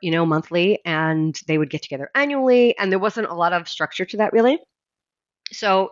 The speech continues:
just, it was what I knew and what I learned, what I was trained to do. So I created the program and wrote the textbook and, um,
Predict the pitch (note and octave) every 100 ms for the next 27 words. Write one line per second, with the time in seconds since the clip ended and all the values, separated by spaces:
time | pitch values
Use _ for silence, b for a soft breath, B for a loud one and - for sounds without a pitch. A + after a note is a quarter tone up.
0 | - A#3+ - G#3+ - F#3 - - - G3+
1 | F3 F3 F3+ E3+ D3+ F3 C#4+ F#3 D#3+ E3
2 | - E3+ D#3+ D3+ D3+ D3+ - E3+ - _
3 | D#3 D3+ E3 E3+ D3+ - B3+ D4 E3+ D3+
4 | F#3 - B B B B - A3 - G3+
5 | F#3+ G#3+ A3 F#3 F#3+ F3 F3 E3+ - F3
6 | D#3 C#3 C#3+ A3+ D4+ - - F3 E3+ E3+
7 | E3+ G#3+ F3 - C#3+ - D#3+ G#3+ - _
8 | B B B _ F3+ E3+ E3 E3 D#3+ E3+
9 | - _ E3+ E3 D#3 D#3+